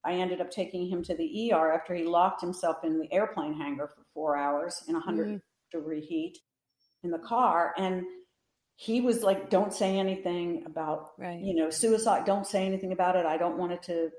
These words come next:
Speaker 1: hurt the office," or whatever. That was all traumatizing, but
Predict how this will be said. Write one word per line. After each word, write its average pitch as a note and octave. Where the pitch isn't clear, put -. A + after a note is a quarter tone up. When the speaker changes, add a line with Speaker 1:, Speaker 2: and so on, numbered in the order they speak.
Speaker 1:
hurt F3+
the E3
office," F#3
or D#3+
whatever. G3+
That A3+
was D4+
all F3+
traumatizing, D3+
but G3+